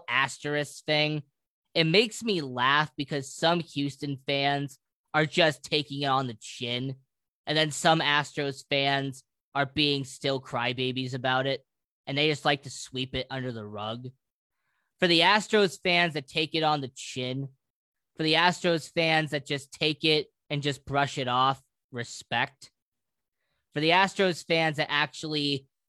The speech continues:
have this idea of, "You know what? It happened already. We're gonna get beaned.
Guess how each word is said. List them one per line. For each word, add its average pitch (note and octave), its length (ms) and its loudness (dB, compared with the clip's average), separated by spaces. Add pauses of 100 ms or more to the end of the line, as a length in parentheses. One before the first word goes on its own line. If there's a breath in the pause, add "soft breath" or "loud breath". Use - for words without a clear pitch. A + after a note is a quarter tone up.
(140)
have D3+ 340 2
this D3 240 -2
idea C#3+ 720 2
of, C3 180 -6
"You D3 100 -4
know D3+ 160 2
what? C#3+ 500 2 (220)
It B2+ 140 -6
happened C#3+ 480 0
already. C3+ 760 0 (300)
We're A#2+ 120 -6
gonna C#3+ 240 0
get D#3 380 -2
beaned. D3 520 -2